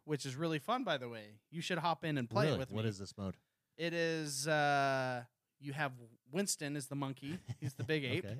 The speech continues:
Speaker 2: uh-huh.
Speaker 1: He's, uh, a Yeti.
Speaker 2: Oh.
Speaker 1: And you have five Mays, which is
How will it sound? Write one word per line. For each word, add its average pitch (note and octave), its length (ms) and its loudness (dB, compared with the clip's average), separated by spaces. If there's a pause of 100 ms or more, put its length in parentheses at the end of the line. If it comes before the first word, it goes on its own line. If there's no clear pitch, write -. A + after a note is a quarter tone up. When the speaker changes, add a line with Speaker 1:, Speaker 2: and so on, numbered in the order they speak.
Speaker 2:
uh-huh. G#2 140 -6 (320)
Speaker 1:
He's, F3+ 560 -6 (100)
uh, B2 560 0 (100)
a C3+ 60 -4
Yeti. C#3+ 460 2 (680)
Speaker 2:
Oh. B2 200 2
Speaker 1:
And D3+ 200 2
you D3 120 -4
have C#3 260 -2
five F#3 640 2
Mays, D#3+ 640 0
which D#3+ 220 -6
is C3+ 160 -4